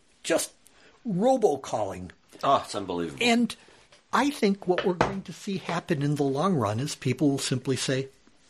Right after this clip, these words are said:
Speaker 1: "I'm not going to use the phone. If, if I don't recognize the person calling me, I'm not going to answer it." And what will happen will be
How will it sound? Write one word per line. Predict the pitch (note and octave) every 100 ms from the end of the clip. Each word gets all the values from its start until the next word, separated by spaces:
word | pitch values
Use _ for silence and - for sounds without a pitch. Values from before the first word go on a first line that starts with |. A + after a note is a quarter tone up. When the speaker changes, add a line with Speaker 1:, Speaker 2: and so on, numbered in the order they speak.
| - _ -
Speaker 1:
"I'm | F3 G#3+
not | C3 D3+ -
going | - C3+
to | - G#2+
use | G2+ B2+ C#3 -
the | D#3+
phone. | - A#3+ C#4+ B2 - - _ _
If, | E3+ E3+ - _
if | E3+ - -
I | G#3+
don't | C#4 C4 A#3 - -
recognize | E3+ F3 A3 G#3 B2 C3+ C3+ C3+
the | -
person | - F#3 -
calling | C3 - E3 D3+ A2+ F#2+
me, | F#2 - - _ _ - -
I'm | - G#3
not | F3
going | - C#3+
to | C#3
answer | F3 - G2
it." | F2+ - _ _ - -
And | C#3+ C#3
what | C#3
will | D3+
happen | C3+ E3+ E3+ D#3 C3
will | C3
be | A#2 C3 A#2 A#2+